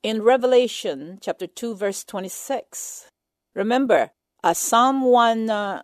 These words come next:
nine is God the Father talking to our Lord Jesus Christ and said, "Ask of me,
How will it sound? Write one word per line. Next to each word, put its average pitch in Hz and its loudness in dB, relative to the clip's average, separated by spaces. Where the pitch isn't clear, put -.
nine 175 -2
is 175 0
God 185 2
the 220 4
Father 160 -2
talking 202 0
to 202 -2
our 165 2
Lord 180 4
Jesus 180 -12
Christ 131 -6
and 120 -10
said, 160 -6
"Ask 202 -4
of 208 -8
me, 147 -10